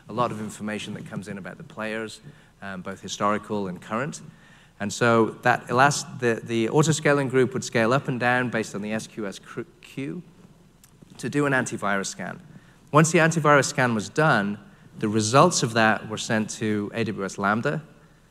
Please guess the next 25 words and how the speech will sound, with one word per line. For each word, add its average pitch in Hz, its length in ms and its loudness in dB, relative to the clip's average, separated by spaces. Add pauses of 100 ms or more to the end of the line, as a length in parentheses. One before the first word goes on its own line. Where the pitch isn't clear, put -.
(300)
and 107 100 -2
A - 60 -4
W 131 160 4
S 117 100 -2
Lambda 139 440 4
processed 160 580 2
that 131 160 -2
result 110 380 0
to - 100 -14
determine 110 500 -6
what 104 160 -8
the 107 60 -12
next 98 260 -12
step 95 220 -12
should 90 180 -14
be. 85 240 -14
So 104 220 -6
did 139 180 6
the 143 60 0
antivirus 110 680 0
pass? 139 460 0
Were 104 80 -10
there 95 160 -10
any 92 140 -8
flags? 120 680 -2